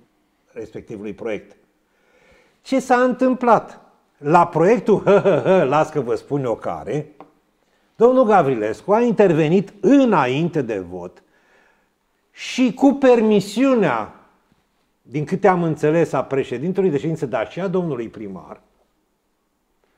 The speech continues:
a explicat el cum nu influențează proiectul. Și a propus, deci rețineți, n-a influențat proiectul, a propus retragerea lui de pe ordinea de zi.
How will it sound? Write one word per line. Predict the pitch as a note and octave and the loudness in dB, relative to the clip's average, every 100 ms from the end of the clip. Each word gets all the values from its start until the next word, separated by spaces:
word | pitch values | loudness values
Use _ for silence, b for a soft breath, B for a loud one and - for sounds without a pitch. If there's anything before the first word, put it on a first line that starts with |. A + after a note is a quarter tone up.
| _ _ _ _ - | _ _ _ _ -6
a | A3 | 0
explicat | C4 A#3 - G#3 - A#3 A#3 | 0 -2 -4 -6 0 0 0
el | F3+ A#3 A3+ | 2 2 2
cum | A#3+ A#3 | -2 0
nu | B3+ | 0
influențează | C4 B3+ A3+ B3+ B3 B3 B3 A3 B3 | 0 0 0 0 0 4 4 4 -2
proiectul. | A#3 B3+ A#3+ - G2+ - _ _ _ _ _ _ _ _ _ _ _ _ _ _ _ _ | 2 2 2 -4 -14 -14 _ _ _ _ _ _ _ _ _ _ _ _ _ _ _ _
Și | - | 2
a | A3+ | 2
propus, | G#3+ G#3+ D#3+ E3 C#3 - - _ _ _ | 6 4 2 -2 -4 -6 -16 _ _ _
deci | G2+ B2+ | -16 -10
rețineți, | A#2 - F3 E3 - - | -10 -6 -4 -4 -6 -16
n-a | A2 C#3+ | -8 -4
influențat | G#3 G#3+ D#3+ B2 G#2 G#2+ | -2 -2 -2 -2 -2 -6
proiectul, | G#2+ F#2 - - B B | -4 -10 -10 -20 B B
a | - A3+ | 0 0
propus | A3 G#3 G3+ C4+ C4 | 4 0 2 0 2
retragerea | A#3 G#3+ A#3+ B3 A#3+ A3+ | 0 2 2 2 2 2
lui | B3 | 0
de | A#3 | 0
pe | A#3 | 0
ordinea | A#3 A3+ A3+ | 0 0 -4
de | G#3+ | -6
zi. | G3+ G3+ | -6 -10